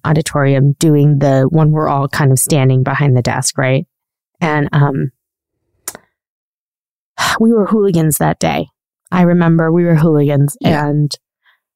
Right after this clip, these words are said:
Speaker 1: we didn't know what was going on. We were acting a fool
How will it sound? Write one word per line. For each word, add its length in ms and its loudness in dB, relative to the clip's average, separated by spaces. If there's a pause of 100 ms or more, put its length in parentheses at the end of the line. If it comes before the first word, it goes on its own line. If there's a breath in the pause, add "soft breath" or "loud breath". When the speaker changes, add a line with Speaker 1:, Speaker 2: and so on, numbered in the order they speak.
(280)
Speaker 1:
we 80 2
didn't 160 2
know 80 -2
what 80 -2
was 120 -2
going 240 0
on. 640 0
We 80 -2
were 120 0
acting 340 -2
a 40 0
fool 540 -2